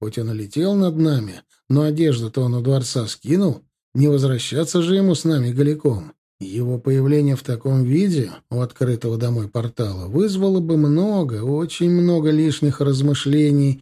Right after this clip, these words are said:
и у Несмана, видевшего его в начале побега одетым, и у Грандмага.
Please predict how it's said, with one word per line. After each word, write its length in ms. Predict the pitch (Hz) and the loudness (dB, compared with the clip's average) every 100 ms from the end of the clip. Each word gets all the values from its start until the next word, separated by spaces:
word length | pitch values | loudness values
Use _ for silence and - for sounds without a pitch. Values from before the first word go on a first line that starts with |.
| _ | _
и 100 | 196 | 0
у 100 | 202 | 0
Несмана, 600 | 151 151 175 - 160 170 | 0 -2 -2 0 0 0
видевшего 580 | 151 170 156 139 151 156 | 0 0 0 -2 0 0
его 360 | 151 147 156 147 | 2 2 2 2
в 60 | |
начале 440 | 151 143 151 143 139 | 2 0 0 0 0
побега 480 | 143 139 147 139 | 0 2 2 2
одетым, 600 | 143 135 143 139 143 131 | 0 2 2 2 0 0
и 120 | 104 95 | 0 -2
у 160 | 127 | -2
Грандмага. 920 | 123 135 143 139 143 190 151 87 143 | 0 0 0 -2 0 0 -2 -6 -14